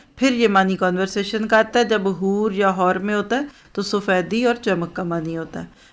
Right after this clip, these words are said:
بہرحال فخر تتلا رہا ہے، کیا کہنے لگا؟ "انا اکثر منک مالاً واعز نفرا"، میں تم سے بڑا ہوا ہوں مال میں بھی اور نفری میں بھی، یعنی مال بھی میرا بہت ہے، مال میم و لام،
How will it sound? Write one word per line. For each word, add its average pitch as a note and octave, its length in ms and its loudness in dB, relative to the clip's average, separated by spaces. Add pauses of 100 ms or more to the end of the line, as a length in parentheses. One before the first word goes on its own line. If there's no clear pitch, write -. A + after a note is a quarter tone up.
(100)
بہرحال C#4 420 6 (340)
فخر G#3+ 320 2
تتلا F3 440 -4
رہا D#3+ 80 -8
ہے، F3 100 -12 (120)
کیا A#3 160 6
کہنے B3+ 300 4
لگا؟ C4+ 340 4 (340)
"انا D4+ 220 4
اکثر G#3+ 520 2
منک F#3+ 440 0
مالاً F3+ 540 0
واعز F#3+ 760 2
نفرا"، G#3+ 580 0 (960)
میں D#4+ 220 4
تم A3 240 2
سے G#3 200 0
بڑا F#3 320 4
ہوا F3+ 320 0
ہوں G#3+ 200 -2
مال F3 360 2
میں F3+ 200 -2
بھی A3 200 -2
اور C#4+ 120 2
نفری F3+ 440 -2
میں F#3 180 -2
بھی، B3 260 -4
یعنی G#3 460 0 (520)
مال G3 260 8
بھی A3+ 140 0
میرا C4 220 4
بہت B3 400 4
ہے، D#4+ 80 0
مال G3+ 340 4
میم G3 460 2
و G#3 140 4
لام، G#3 360 4